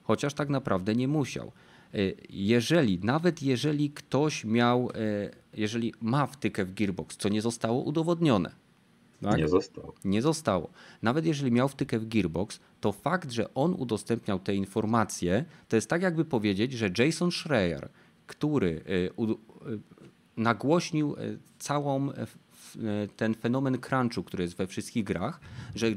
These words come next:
Speaker 1: Jason Schreier jako dziennikarz powinien zostać pociągnięty do odpowiedzialności,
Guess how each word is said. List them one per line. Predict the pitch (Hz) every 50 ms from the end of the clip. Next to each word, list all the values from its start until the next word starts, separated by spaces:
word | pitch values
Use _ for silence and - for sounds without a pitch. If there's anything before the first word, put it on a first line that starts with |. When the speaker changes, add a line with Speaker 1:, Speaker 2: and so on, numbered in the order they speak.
| 98 120
Speaker 1:
Jason | 127 175 185 - 190 175 165
Schreier | - - 131 117 104 107 117 120
jako | 110 104 - - 104
dziennikarz | 92 113 131 135 123 104 90 - 131 151 -
powinien | - - 113 131 151 147 127
zostać | 117 131 - - 123 -
pociągnięty | - - 117 - 113 101 101 117 135 131 -
do | 131 113 107
odpowiedzialności, | 101 - 110 95 98 92 107 101 104 101 92 85 - - - - 202 -